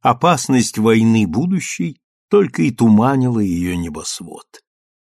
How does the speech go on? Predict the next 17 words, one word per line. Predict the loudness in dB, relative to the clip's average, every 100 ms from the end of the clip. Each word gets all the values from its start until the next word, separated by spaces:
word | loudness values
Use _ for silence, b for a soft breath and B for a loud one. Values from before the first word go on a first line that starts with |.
| _ _ _
Она | 0 2
гордо | 2 0 0 2
несла | 2 2 0 2 2 2
звание | 0 2 2 4 4 2
жены | 2 4 6
моряка | 4 4 0 0 -2 -2 _ _ _ _ _ _ _ _
и | 4
неусыпными | 6 4 4 0 2 2 4 4
тревогами | 4 4 4 4 2 2 0
платила | 2 2 0 0 -2 0 0
законную | 0 -2 -4 0 0 2
дань | 0 0 0 0 -4
за | -6
то, | -2 0 0
что | -4 -4 -4
приобщилась | -2 -8 -6 -10 -2 -2 -2 -8
племени | -6 -2 -2 -2 -2 -4 -6